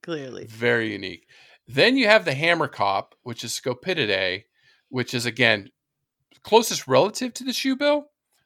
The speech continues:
Speaker 2: has some characteristics of it, but not quite as e-, extreme. Then this, this family's fun. The Thurskimatidae, so the ibises and spoonbills.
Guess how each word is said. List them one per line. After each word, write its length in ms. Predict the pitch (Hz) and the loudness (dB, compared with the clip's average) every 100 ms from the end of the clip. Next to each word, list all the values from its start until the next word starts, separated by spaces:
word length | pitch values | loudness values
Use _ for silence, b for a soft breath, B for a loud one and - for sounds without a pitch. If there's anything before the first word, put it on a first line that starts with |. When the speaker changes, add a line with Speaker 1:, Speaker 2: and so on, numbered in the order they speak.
| _ _ | _ _
Speaker 2:
has 420 | - 143 175 185 | 0 4 4 2
some 220 | - 196 | -2 -4
characteristics 880 | 175 196 190 180 175 180 175 185 - | -4 -4 -4 -4 -8 -6 -6 -8 -8
of 280 | - 165 165 | 2 2 4
it, 180 | 165 160 | 0 0
but 140 | 131 | -6
not 240 | 123 110 - | -2 -4 -6
quite 340 | - 107 98 | -4 -2 -2
as 300 | 95 92 - - 110 | -6 -8 -12 -14 -18
e-, 60 | - - | -18 -16
extreme. 540 | - - 104 85 - _ _ _ _ _ _ _ _ _ _ _ _ _ B B B _ | -14 -10 -10 -10 -14 _ _ _ _ _ _ _ _ _ _ _ _ _ B B B _
Then 300 | 151 165 139 | 4 4 4
this, 220 | 196 - | 0 0
this 260 | - 175 - | -4 -6 -2
family's 360 | 131 104 101 | -2 -2 -4
fun. 300 | - 98 90 - b b b _ | -4 -4 -4 -12 b b b _
The 560 | 127 120 120 117 117 - _ _ _ _ - | -2 0 2 2 -2 -6 _ _ _ _ -14
Thurskimatidae, 1300 | - 147 139 - - 180 185 - 175 151 135 214 269 _ _ _ _ _ _ - | -2 -2 -2 -4 0 4 4 2 -2 4 6 4 -2 _ _ _ _ _ _ -10
so 360 | - 131 120 | -2 4 4
the 140 | 113 - | 2 2
ibises 560 | 131 151 170 - 170 143 | 4 4 2 -2 -2 -4
and 120 | 107 | -4
spoonbills. 880 | - - 120 107 92 120 269 - | -6 -4 -4 -4 -2 -2 -4 -6